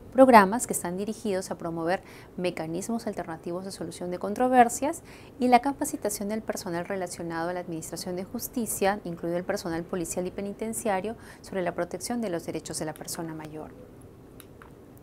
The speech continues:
Lo cierto es que, y aquí me permito reiterar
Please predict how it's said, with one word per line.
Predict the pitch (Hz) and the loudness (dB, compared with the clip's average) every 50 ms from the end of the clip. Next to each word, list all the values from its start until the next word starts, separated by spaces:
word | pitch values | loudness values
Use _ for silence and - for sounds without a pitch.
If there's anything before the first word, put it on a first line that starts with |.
| - - - - - - - - - - - - - - - - | -20 -20 -20 -20 -20 -20 -20 -20 -20 -20 -20 -20 -20 -18 -10 -8
Lo | 202 196 | -6 -6
cierto | - - - 247 - - - 285 269 | -4 -2 -2 -4 -4 -4 -2 0 0
es | 233 208 208 220 - | 2 2 0 -2 -4
que, | - - 190 | -4 -6 -6
y | 165 | -6
aquí | 156 - - 175 | -4 -4 -4 -4
me | 180 202 | -4 -4
permito | 196 - 165 170 175 170 185 202 | -4 -4 -4 -2 -2 0 0 0
reiterar | 202 202 185 - - - 156 165 175 170 175 202 | 0 0 -2 -6 -6 -8 -6 -4 -2 -2 -2 -4